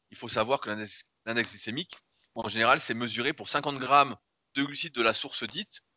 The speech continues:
quand c'est consommé seul. Donc, par exemple, je sais pas si, euh, j'ai une connerie, je crois que le maïs a un index glycémique assez élevé.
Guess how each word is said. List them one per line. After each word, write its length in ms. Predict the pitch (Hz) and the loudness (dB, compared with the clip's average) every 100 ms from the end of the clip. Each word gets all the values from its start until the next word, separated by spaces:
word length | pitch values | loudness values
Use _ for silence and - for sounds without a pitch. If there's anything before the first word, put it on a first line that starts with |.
| _ - | _ -6
quand 80 | |
c'est 100 | 123 | -4
consommé 340 | 123 123 135 147 | -4 -2 0 2
seul. 380 | - 151 110 92 | 6 6 6 0
Donc, 160 | 98 | -10
par 140 | - 110 | -2 0
exemple, 180 | 110 123 | 0 -2
je 60 | |
sais 80 | 113 | -4
pas 160 | 117 110 | -2 -4
si, 320 | - 110 104 | -4 -4 -2
euh, 360 | 92 90 90 | 0 0 -2
j'ai 120 | 90 95 | -6 -12
une 80 | |
connerie, 260 | - 104 113 | -12 -8 -8
je 480 | 120 _ _ _ _ | -10 _ _ _ _
crois 140 | 135 | 0
que 60 | 120 | 2
le 40 | |
maïs 300 | 123 139 151 | 4 4 4
a 80 | 117 | 2
un 60 | 110 | 2
index 200 | 113 107 | 0 -4
glycémique 360 | - 123 123 | -10 -10 -2
assez 200 | 117 - | -2 0
élevé. 360 | 107 107 170 208 | -2 2 0 0